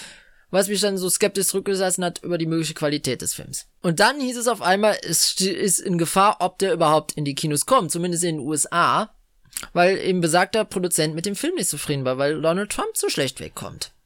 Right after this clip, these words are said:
Äh, währenddessen war aber schon klar in Deutschland, in Deutschland wird der Film ins Kino kommen und, äh,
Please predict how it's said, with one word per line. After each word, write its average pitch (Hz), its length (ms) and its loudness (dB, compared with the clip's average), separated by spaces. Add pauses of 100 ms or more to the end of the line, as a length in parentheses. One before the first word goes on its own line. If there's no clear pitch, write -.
(140)
Äh, 190 260 4
währenddessen 202 460 4
war 233 80 4
aber 214 160 4
schon 196 180 -2
klar 185 240 4
in 175 80 -2
Deutschland, 170 680 2
in 170 160 -6
Deutschland 165 380 2
wird 165 140 -2
der 175 80 0
Film 156 200 -2
ins 139 140 -2
Kino 135 220 -4
kommen 165 420 -2
und, 139 380 -2
äh, 120 360 -4